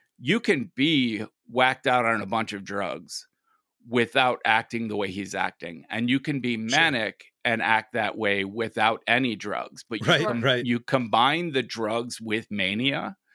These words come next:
Speaker 1: and that, that describes what I'm seeing from him.
Speaker 2: That's hard.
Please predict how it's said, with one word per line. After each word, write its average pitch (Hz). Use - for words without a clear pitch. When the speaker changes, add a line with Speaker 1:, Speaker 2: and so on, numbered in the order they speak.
Speaker 1:
and 113
that, 113
that 123
describes 101
what 101
I'm 98
seeing 82
from 82
him. -
Speaker 2:
That's 95
hard. 82